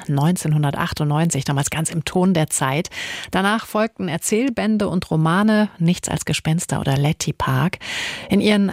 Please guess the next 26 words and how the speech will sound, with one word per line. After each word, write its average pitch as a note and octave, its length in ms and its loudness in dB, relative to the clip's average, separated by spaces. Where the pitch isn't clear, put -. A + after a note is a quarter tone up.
Frankfurter A3+ 540 -2
Poetikvorlesungen D#3 1300 -2
von D3 360 0
zweitausendeinundzwanzig D#3 1500 -2
zweiundzwanzig D3+ 800 0
hat E3+ 160 0
Judith A3 300 2
Herrmann, A3 300 4
die G3+ 120 2
vorher A3+ 480 2
nie B3 500 4
Privates G3+ 640 -2
preisgegeben D3+ 840 -4
hatte, G3 240 -2
zum - 160 -2
ersten F3+ 300 2
Mal F3 200 2
auch E3+ 140 -2
über - 180 -2
ihre E3+ 220 0
Kindheit F#3 560 2
und E3 180 4
Jugend F#3+ 360 4
in E3+ 160 4
Berlin F3 320 4
gesprochen F3 580 0